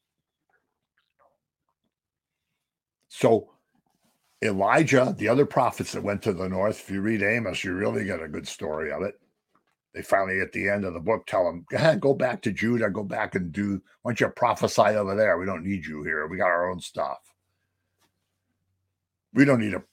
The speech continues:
preacher in the church that tells us biblical truth. We got our own stuff going. We got the best worship team anywhere. Everything's going really nice here.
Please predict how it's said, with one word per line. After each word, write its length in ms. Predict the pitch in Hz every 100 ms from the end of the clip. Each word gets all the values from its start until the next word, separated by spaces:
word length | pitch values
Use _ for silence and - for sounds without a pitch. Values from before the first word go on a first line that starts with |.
| _ _
preacher 540 | - 131 107 - 110 87
in 80 | 87
the 100 | 82
church 400 | - 101 92 -
that 160 | 87
tells 220 | - 92 -
us 140 | -
biblical 500 | 87 101 101 98 92
truth. 360 | - 123 135 175
We 80 |
got 120 | 170 156
our 120 | 156
own 160 | 175
stuff 400 | 190 - 90 -
going. 300 | - 90 73 - _ _ _ -
We 80 |
got 180 | 190 135
the 80 | -
best 340 | - - -
worship 400 | 143 160 - 143
team 220 | - 156 156
anywhere. 640 | 170 185 180 120 73 - _ _ _ _ _ _ _ _ _ _ _ _ _ _ _ _ _ _ _ _ _ _ _ _ _ _ _ _ _ _ _
Everything's 440 | 151 165 165 131 -
going 340 | 165 160 151
really 260 | 151 156 160
nice 320 | 165 190 -
here. 440 | 175 147 95 -